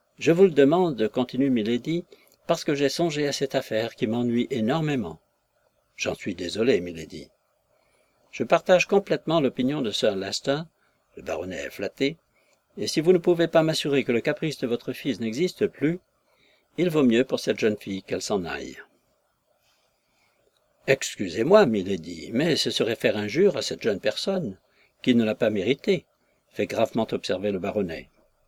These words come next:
Une jeune fille, » poursuit-il en étendant la main droite pour présenter l'affaire, comme sur un plateau d'argent, «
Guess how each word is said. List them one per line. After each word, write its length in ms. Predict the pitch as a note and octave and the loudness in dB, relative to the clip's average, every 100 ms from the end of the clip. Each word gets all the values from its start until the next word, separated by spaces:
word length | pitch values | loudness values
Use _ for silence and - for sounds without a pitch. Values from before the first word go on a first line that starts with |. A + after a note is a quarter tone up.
| _ _ _ _ - | _ _ _ _ -8
Une 160 | A2+ A2+ | -2 2
jeune 220 | A#2+ B2+ | 2 2
fille, » 260 | F3+ G3 F3+ | 2 0 0
poursuit-il 560 | G#2 - A2+ - C3 | -4 -4 -6 -2 0
en 100 | G2+ | 0
étendant 400 | G#2+ - A2 G#2+ | -2 -2 -2 0
la 120 | G2+ G2 | -2 -2
main 180 | G#2+ | -4
droite 460 | F#2 C3+ B2 _ - - | -2 0 0 _ -10 -4
pour 160 | A2+ | -4
présenter 400 | - A2 G2+ G#2 | -4 -6 -4 -4
l'affaire, 600 | F#2+ G2+ - D3 C#3+ - _ _ - | -6 -4 -2 0 0 -2 _ _ 4
comme 200 | D#3+ D3 | 4 4
sur 180 | C3+ A#2 | 0 0
un 80 | |
plateau 300 | - B2+ - | 4 2 2
d'argent, « 440 | F#2 G2+ G2 D3+ | -2 -2 -4 -6